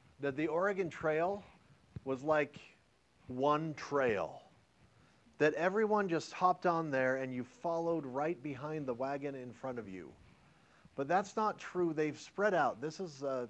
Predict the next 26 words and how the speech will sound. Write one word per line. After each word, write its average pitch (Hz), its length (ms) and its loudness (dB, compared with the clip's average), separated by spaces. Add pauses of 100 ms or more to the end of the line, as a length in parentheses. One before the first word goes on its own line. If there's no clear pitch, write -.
pretty 143 240 -4
good 131 240 -6
picture. 117 440 -6 (760)
Why 143 240 4
did 202 160 2
they 175 120 0
spread 151 360 0
out? 98 300 0 (1500)
Look 151 120 -4
at 165 60 -2
the 143 80 -6
picture. 131 320 -4
Why 139 220 0
would 170 120 0
you 160 80 -6
not 147 240 -4
go 123 240 0
just 110 220 -12
right 120 180 -2
behind 113 300 -6
the 101 60 -12
person 104 320 -10
in 95 80 -14
front 98 200 -12
of 87 80 -14
you? 69 140 -16